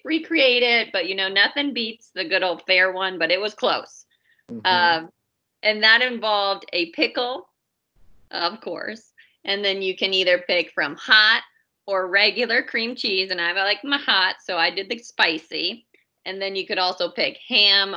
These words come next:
Speaker 1: or pastrami, and I did pastrami, and then they fry it, and it is so good.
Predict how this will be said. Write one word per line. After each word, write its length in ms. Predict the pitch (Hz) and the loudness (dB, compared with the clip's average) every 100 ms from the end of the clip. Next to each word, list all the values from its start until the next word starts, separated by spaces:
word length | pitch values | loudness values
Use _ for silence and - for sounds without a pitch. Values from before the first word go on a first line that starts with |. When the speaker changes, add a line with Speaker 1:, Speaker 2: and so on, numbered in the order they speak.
| - | -10
Speaker 1:
or 260 | 185 175 170 | -6 -4 -4
pastrami, 800 | - - - 226 269 202 160 160 - | -8 -8 0 2 4 2 -4 -6 -6
and 160 | 170 | 0
I 140 | 165 170 | 0 0
did 280 | 165 156 - | -2 -4 -10
pastrami, 680 | - - 214 220 220 214 | -14 -2 2 2 2 -2
and 100 | 151 | -4
then 140 | 185 170 | -8 -8
they 220 | 117 - | -8 -10
fry 320 | - 214 208 | -2 4 6
it, 240 | 208 196 185 - | 6 4 0 -6
and 160 | 175 165 | -14 -10
it 140 | 165 | -6
is 320 | 160 160 160 160 _ | -4 -4 -6 -10 _
so 480 | - _ - 202 214 | -20 _ -4 -2 -2
good. 420 | 175 156 117 113 | -2 -6 -8 -14